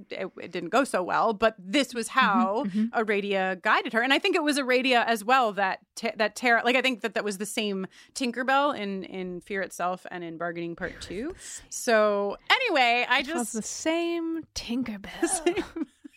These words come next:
Speaker 1: Uh, anyway, again, just like to give you all things to chew upon, because I love when I say, like, one sentence, I'm like, "I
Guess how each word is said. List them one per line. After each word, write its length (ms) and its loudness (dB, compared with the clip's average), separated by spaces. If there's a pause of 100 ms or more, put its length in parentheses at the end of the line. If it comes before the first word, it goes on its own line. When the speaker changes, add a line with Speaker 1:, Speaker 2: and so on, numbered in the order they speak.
(2250)
Speaker 1:
Uh, 320 -2
anyway, 720 -4 (420)
again, 520 0
just 260 4
like 220 6
to 120 0
give 240 -2
you 160 2
all 160 4
things 300 -6
to 120 -12
chew 280 -2
upon, 440 -2
because 280 0
I 80 6
love 260 4
when 120 2
I 160 4
say, 180 -2
like, 120 0
one 280 -2
sentence, 640 -6
I'm 140 -4
like, 180 -4
"I 100 4